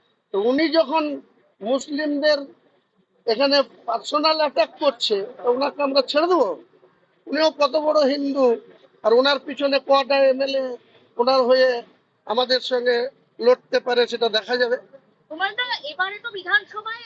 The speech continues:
Speaker 2: আইএমআইএম ও লড়তে চলেছে। চল্লিশ শতাংশ, আহ, মুসলিম রয়েছে জনসংখ্যায়, তারা আশাবাদী যে তারা জিতবে। মুসলিম ভোটে কি শাসক এবার টা-, টানাটানি করলো, ভাগ বসলো?
Speaker 1: দেখুন, আইএমএম অন্য রাজ্যে আছে,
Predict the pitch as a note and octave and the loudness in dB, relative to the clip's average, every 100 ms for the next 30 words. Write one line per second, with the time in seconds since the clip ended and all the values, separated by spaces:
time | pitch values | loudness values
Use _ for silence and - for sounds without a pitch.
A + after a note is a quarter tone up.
0 | F#4 E4+ G#4 G#4 A4 A4+ B4 G#4 G#4+ A4+ | -14 -14 -18 -18 -18 -18 -18 -20 -20 -20
1 | A4 G4 D#4 - - D#4+ D#4+ G4+ F#4 G#4+ | -16 -10 -10 -12 -16 -14 -10 -10 -12 -12
2 | G#4+ G#4 - A#4+ - _ _ - D#4+ D#4+ | -12 -12 -20 -20 -20 _ _ -4 0 2
3 | D4 D4 F4+ A4 A4+ G4 G4 G#4+ G4+ E4 | 0 -8 -12 -8 -8 -8 -10 -10 -14 -14
4 | F4+ - D#4+ B3+ A3+ D#4 G4+ G#4+ _ C#4+ | -16 -18 -18 -16 -6 -2 -2 -4 _ -8
5 | D4+ G#4+ A4+ A4+ B4 C#5 G4+ - F4+ G#4 | -8 -8 -12 -14 -16 -18 -16 -4 0 0
6 | G4+ F#4+ - - - _ _ _ _ B3+ | -2 -12 -12 -18 -20 _ _ _ _ -18
7 | D#4 - A#4 B4 F#4+ A#4+ C4 G4 F#3 D#4+ | -16 -8 -8 -8 -14 -16 -10 -8 -10 -12
8 | D#4 C#4 - F#4+ F#4 F#4+ D4+ - D4 E4+ | -10 -10 -10 -16 -12 -10 -8 -6 -4 -2
9 | F#4 G4+ G#4 A#4 - - C#4+ F#4+ G#4+ - | -4 -6 -14 -10 -8 -4 -6 -6 -20 -16
10 | B4 - _ _ _ _ _ - A3+ A#3+ | -16 -16 _ _ _ _ _ -4 0 2
11 | G3+ G3+ G#3+ A#3 B3+ C4 B3+ _ _ _ | 2 2 2 2 2 0 -4 _ _ _
12 | _ - G#3 G#3+ A3+ A3 F3+ A3 G#3 - | _ -8 -4 -2 0 0 0 -2 -2 -2
13 | A3+ | -2